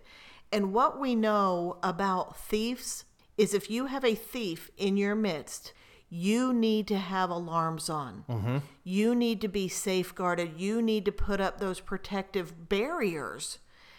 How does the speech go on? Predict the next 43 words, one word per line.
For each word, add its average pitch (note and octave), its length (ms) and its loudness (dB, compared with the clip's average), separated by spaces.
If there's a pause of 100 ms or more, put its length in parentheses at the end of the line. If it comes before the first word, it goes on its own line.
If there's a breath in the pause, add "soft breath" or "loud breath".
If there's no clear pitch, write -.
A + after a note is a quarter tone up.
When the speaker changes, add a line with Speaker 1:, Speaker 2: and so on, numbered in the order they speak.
(140 soft breath)
Speaker 1:
to A#3+ 120 -2
keep A#3+ 400 -4
that A#3 260 0
thief F#3+ 220 -2
from F#3+ 220 -6
stealing F3+ 480 -2
from C#3+ 240 -10
you. C3 300 -12
Speaker 2:
Right. G2+ 260 2 (360 soft breath)
Yeah, C#3+ 140 6
Speaker 1:
And B2 100 6
Speaker 2:
you C#3+ 60 6
don't D3 140 6
take C#3+ 160 2
it A2+ 80 2
lightly. G2+ 380 -2 (100)
Speaker 1:
Right, B3 400 2
you G#3+ 240 -2
don't. D4 440 0 (300 loud breath)
And A#3 160 4
so A#3+ 160 4
we've C#4 240 0
had E4+ 220 -2
to C4 80 6
learn A3+ 340 2
how A3+ 220 0
to G3+ 80 2
do C4 220 -2
that, B3+ 180 0
because A3 280 -2
here's G4 320 -2
some C#4 180 -2
things B3 460 0
that A3 240 0
chronic A#3 380 -2
pain A3 260 -2
will G3+ 120 0
steal. G#3 500 -2 (340 loud breath)
It C4+ 140 -2
will C4 120 0
steal A#3+ 280 0
your A3+ 160 0
schedules. A3+ 680 -6